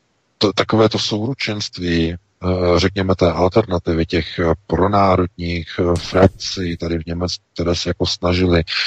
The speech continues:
nějakým způsobem spojit do nějakého jednoho subjektu, tak našli svůj domov uvnitř A F D Frauke Petry. No, jenže, jak jistě víte,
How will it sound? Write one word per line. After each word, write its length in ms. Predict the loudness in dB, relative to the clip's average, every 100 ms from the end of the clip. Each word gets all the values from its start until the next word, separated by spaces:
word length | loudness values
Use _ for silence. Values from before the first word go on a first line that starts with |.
| -2
nějakým 300 | -2 0 -2
způsobem 460 | -2 -4 0 2 2
spojit 640 | 0 0 4 6 6 4
do 80 | 2
nějakého 560 | 2 0 2 0 4
jednoho 440 | 2 2 0 0 0
subjektu, 640 | -2 -4 2 2 4 -2
tak 180 | 0 -2
našli 440 | 0 0 0 2 0
svůj 340 | 0 -2 0
domov 360 | 0 0 0 -2 -4
uvnitř 400 | -8 -4 -4 -2
A 280 | 2 2 2
F 140 | 0 0
D 200 | 0 0
Frauke 420 | -2 -4 -4 -2 -2
Petry. 360 | -4 _ -18 -18 _ _ _ -14 -14 -10
No, 200 | 0 0 0 _ -12
jenže, 720 | -4 2 2 2 -4 -10 -14 _ _ -20 -20 -16 0
jak 120 | 2
jistě 320 | 2 -2 -2
víte, 380 | 0 -2 2 0